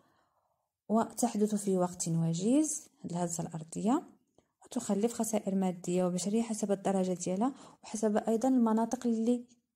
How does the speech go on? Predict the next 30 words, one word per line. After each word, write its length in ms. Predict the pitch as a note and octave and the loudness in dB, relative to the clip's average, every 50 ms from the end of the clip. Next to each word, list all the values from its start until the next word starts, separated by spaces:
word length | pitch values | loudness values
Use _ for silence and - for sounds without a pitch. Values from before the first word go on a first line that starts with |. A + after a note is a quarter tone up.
| - - _ - | -20 -20 _ -4
كت-، 220 | - G#3+ G#3+ - | -4 -4 -2 -2
التي 520 | B3+ G3+ G#3 G#3 G#3 G3+ - - - - G#3 | 0 2 2 4 2 0 -2 -4 -2 -2 0
تحد-، 240 | - A#3+ - G3+ | -2 -2 -4 -2
يحدث 380 | G3+ G#3+ G#3+ G#3+ - - G#3 - | -2 -2 -2 -2 -4 -8 -12 -6
فيها 280 | - - A3+ A3 G#3+ G#3+ | -2 2 2 4 4 2
هاد 60 | G3+ | 0
الزلازل، 600 | - - - G3+ F#3 F#3 F#3 F3+ F3 F3+ F3 F3 - - - - - _ - - _ - | 0 0 0 0 0 0 -2 -4 -4 -4 -6 -6 -10 -16 -20 -20 -20 _ -20 -20 _ -8
يعني 380 | F#3+ F3+ F3+ F3+ F3 E3+ E3+ E3+ - - - | -6 -4 -2 -2 -2 -2 -4 -6 -10 -6 -2
واش 220 | F#3 G3 G3 - | -2 0 0 0
فيها 200 | - G3+ G3 G3+ | 0 0 2 2
الناس 300 | F#3+ G3 G3+ G#3+ G#3+ G#3 | 2 4 4 4 2 2
أو 180 | - - G3+ F#3+ | 2 2 2 2
لا، 140 | F3+ E3 E3+ | 2 0 0
لا. 200 | E3+ E3 E3 E3 - - - _ _ _ _ _ _ _ _ _ _ _ _ _ _ _ - - _ _ _ _ _ - - - F#3+ | -2 -4 -6 -8 -10 -14 -20 _ _ _ _ _ _ _ _ _ _ _ _ _ _ _ -20 -20 _ _ _ _ _ -20 -12 -8 -6
إذن 80 | F#3 | -6
هذه 160 | F#3 F3+ F3 | -4 -4 -4
هي 60 | F3+ F#3 | -4 -4
التعريف 380 | F3+ - - F#3 F3+ F3+ F3 | -4 -4 -4 -4 -2 -4 -4
ديال 180 | - D#3 E3 E3 | -2 -4 -4 -4
الزلزال 500 | - - - E3+ E3+ F3 F3+ F3 F3+ - | -4 -6 -6 -6 -6 -4 -6 -6 -6 -6
كنا 180 | - E3 F3+ | -6 -6 -6
شفناه. 460 | F3 - - - - - A3+ A#3+ C4+ C4+ - - - - - - - - _ _ _ _ - | -6 -8 -10 -10 -4 -2 0 2 2 0 -2 -8 -20 -20 -20 -20 -20 -20 _ _ _ _ 0
آه، 680 | G3 G3+ G3 G3 G3 F#3+ F#3+ F#3+ F#3+ F#3+ G3 F#3+ - - - _ _ _ _ _ _ _ _ _ _ _ _ _ _ - - | 2 2 2 2 2 2 2 2 2 0 0 -2 -6 -12 -20 _ _ _ _ _ _ _ _ _ _ _ _ _ _ -8 -4
بعض 240 | F#3+ F#3+ A3 G#3 | 0 0 2 2
الطرق 420 | G#3+ G#3+ G#3+ - G#3+ G#3 G#3 - G#3 | 2 0 0 2 2 2 2 2 4
المعتمدة 500 | G#3+ G#3 G3+ G#3 - G#3+ G#3 G3+ F#3+ G3+ | 4 4 4 4 4 4 4 4 4 2
في 120 | G3 F#3+ | 0 0
دراسة 300 | F#3 G3 G3+ G#3 - G3+ | 0 0 0 0 2 0
الزلازل 800 | F#3+ F#3 F3 F3 F3 E3+ E3 E3 E3 E3 E3 - A3+ C#4+ D#4 - - - - - - _ _ _ _ - | 0 0 -2 -2 -2 -2 0 0 0 2 2 4 4 4 2 0 -4 -14 -20 -20 -20 _ _ _ _ 0
كاين 500 | - G#3 G3+ G3+ F#3+ - - - - | 2 4 4 4 2 0 -4 -10 -18